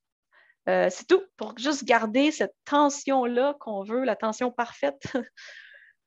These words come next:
euh, au niveau des structures pour, boum, être capable de créer l'explosion, si on veut, que, qu'on, qu'on observe dans la course, là. Fait que c'est, c'est de la, de la petite pliométrie, euh,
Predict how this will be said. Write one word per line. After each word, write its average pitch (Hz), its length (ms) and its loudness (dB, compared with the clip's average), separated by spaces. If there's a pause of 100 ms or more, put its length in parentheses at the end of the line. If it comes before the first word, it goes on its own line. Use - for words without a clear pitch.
(120)
euh, 202 240 4
au 208 80 0
niveau 220 200 0
des 233 120 0
structures 262 600 0
pour, 247 420 2
boum, 226 320 -4
être - 120 -8
capable 233 440 2
de 185 260 2 (240)
créer 208 360 -4
l'explosion, 196 840 -4
si - 160 -10
on 185 120 2
veut, 196 180 -2
que, 160 400 -6
qu'on, 165 240 -10
qu'on 185 220 -4
observe 170 300 -4
dans 190 80 2
la 180 120 2
course, - 300 -4
là. - 100 -6 (220)
Fait - 80 0
que - 100 -10
c'est, - 340 -4 (160)
c'est - 120 -4
de 196 40 6
la, 175 220 6
de 196 60 -2
la 190 80 4
petite 247 320 0
pliométrie, 233 680 0
euh, 233 160 -2